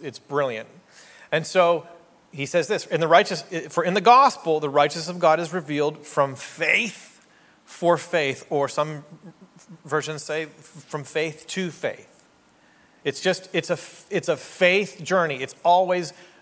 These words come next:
going in faith. Never, you never kind of stop doing the faith thing. Uh, you gotta have faith, faith, faith, like the song goes. Is, "As it is written," and so then Paul's gonna make an Old Testament precedent here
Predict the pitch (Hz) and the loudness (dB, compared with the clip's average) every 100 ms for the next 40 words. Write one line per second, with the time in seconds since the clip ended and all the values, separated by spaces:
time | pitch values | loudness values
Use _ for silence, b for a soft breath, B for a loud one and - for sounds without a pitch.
0 | B 131 175 170 160 151 143 - 143 107 | B -14 2 4 4 -2 -6 2 2 2
1 | - - - b b 151 175 160 170 165 | -8 -20 -20 b b 0 2 0 -2 0
2 | 180 175 180 175 - - 180 170 - - | 2 4 2 0 -4 4 6 6 2 -14
3 | 196 143 165 156 147 - 156 139 - 110 | -14 -4 -4 -2 -6 0 0 0 -6 -8
4 | 95 _ _ b b b b b b 139 | -8 _ _ b b b b b b 0
5 | 113 113 110 127 127 123 131 - 147 156 | 2 0 0 0 0 2 -2 2 0 0
6 | 143 - 151 135 135 - 151 110 127 123 | -8 -2 0 0 -4 0 0 2 -4 -4
7 | 135 143 123 117 113 - - - - - | -2 0 0 -2 -10 -10 -20 -20 -20 -20
8 | - - _ _ _ _ _ _ _ _ | -20 -20 _ _ _ _ _ _ _ _
9 | - B B B B B 160 156 190 - | -20 B B B B B 0 0 0 6
10 | 175 185 214 170 180 247 240 156 165 156 | 8 8 2 0 6 6 6 -8 -4 -6
11 | 151 147 147 147 147 160 185 180 - 151 | -2 -4 0 2 2 0 -6 -6 -10 -4
12 | 156 156 - - - 135 156 156 156 170 | -2 -4 -8 -20 -14 -8 0 0 0 -4
13 | 151 175 170 - 202 202 165 131 120 127 | -4 -10 -12 0 2 2 -4 -12 -14 -10
14 | 117 131 | -8 -8